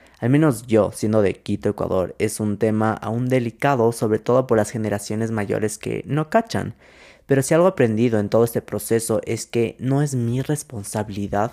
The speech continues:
que me entiendan o que compartan mi postura, pero sí es mi responsabilidad que me respeten por ser quien soy. Nadie más va a speak up for myself, nadie, literalmente solo me tengo a mí. Sé lo que soy,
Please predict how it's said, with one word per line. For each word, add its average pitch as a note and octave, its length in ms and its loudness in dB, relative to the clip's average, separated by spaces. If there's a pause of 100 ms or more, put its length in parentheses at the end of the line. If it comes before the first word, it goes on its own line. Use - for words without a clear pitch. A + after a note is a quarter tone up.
(120)
que A#2+ 100 -2
me A2 100 0
entiendan G#2+ 680 -4 (400)
o A2 100 0
que A#2 120 2
compartan A2+ 480 0
mi G#2 80 -2
postura, - 720 -2
pero A2+ 180 0
sí - 200 -2
es E3+ 80 4
mi G#3 160 2
responsabilidad G#2 1000 -2
que C#3 120 -2
me G2+ 120 -2
respeten - 640 -4
por G2 200 -6
ser - 200 -8
quien F#2 220 -10
soy. - 280 -14 (420)
Nadie B2+ 400 2
más B2+ 340 2
va A#2 160 2
a G#2+ 60 4
speak - 420 -4
up - 160 -4
for A2 160 2
myself, G2+ 560 -2 (360)
nadie, G#2+ 460 0
literalmente A2 960 0
solo G#2+ 320 0
me G#2 120 -2
tengo G2+ 200 -6
a - 40 -10
mí. F2+ 220 -12 (380)
Sé - 240 -2
lo G#2 140 0
que B2+ 80 -2
soy, A#2+ 460 2